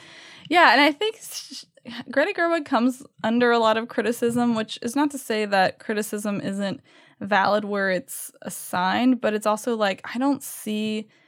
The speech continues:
male <laughs> directors creating coming-of-age stories getting the criticism that Greta Gerwig has gotten about creating Lady Bird. So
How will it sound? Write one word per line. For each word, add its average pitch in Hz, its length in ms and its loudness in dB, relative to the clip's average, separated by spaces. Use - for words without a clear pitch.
male 208 800 2
<laughs> 247 260 -2
directors 247 580 4
creating 233 560 2
coming-of-age 240 580 2
stories 226 460 0
getting 214 280 0
the 220 80 -2
criticism 214 680 -2
that 196 220 0
Greta 202 200 -2
Gerwig 196 360 2
has 226 160 -2
gotten 220 360 2
about 214 420 0
creating 220 400 -2
Lady 214 220 -2
Bird. 208 380 -2
So 190 360 2